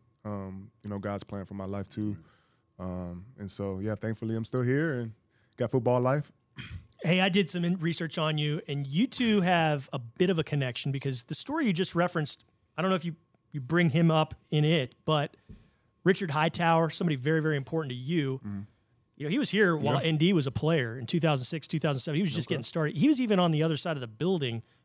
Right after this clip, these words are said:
Speaker 3: like, over in the business ops side before he got into coaching.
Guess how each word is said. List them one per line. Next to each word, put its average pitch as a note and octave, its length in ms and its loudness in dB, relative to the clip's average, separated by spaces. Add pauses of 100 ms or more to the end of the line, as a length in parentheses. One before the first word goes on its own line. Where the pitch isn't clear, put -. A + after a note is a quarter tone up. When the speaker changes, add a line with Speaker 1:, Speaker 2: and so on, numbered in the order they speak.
(120)
Speaker 3:
like, B2+ 140 -8
over E3 160 2
in D#3 60 4
the C3+ 60 0
business D3 520 -2
ops E3 260 -2
side A#2+ 360 -4 (320)
before C#3+ 240 0
he C#3 120 2
got C#3+ 240 0
into C3+ 380 -2
coaching. C#3+ 560 -2